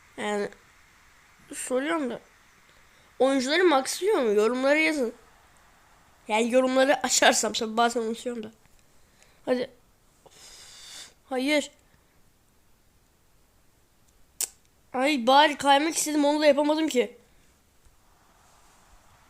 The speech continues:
Neyse. Ha bir de ben Gavi'yi koyacaktım. Neyse. Unuttum Gavi'yi koymayı. Neyse. Koş, koş, koş.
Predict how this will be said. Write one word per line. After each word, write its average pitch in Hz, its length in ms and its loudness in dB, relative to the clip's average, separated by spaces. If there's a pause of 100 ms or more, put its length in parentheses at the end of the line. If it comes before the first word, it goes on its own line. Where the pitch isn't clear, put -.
(1900)
Neyse. 247 440 -2 (320)
Ha 302 120 0
bir 381 60 2
de 381 120 6
ben 349 240 6
Gavi'yi 311 460 6
koyacaktım. 277 640 0
Neyse. 285 340 0 (320)
Unuttum 262 340 -4
Gavi'yi 240 360 2
koymayı. 226 480 2 (580)
Neyse. 302 720 -4 (540)
Koş, 370 260 0
koş, 403 240 0
koş. 392 220 -4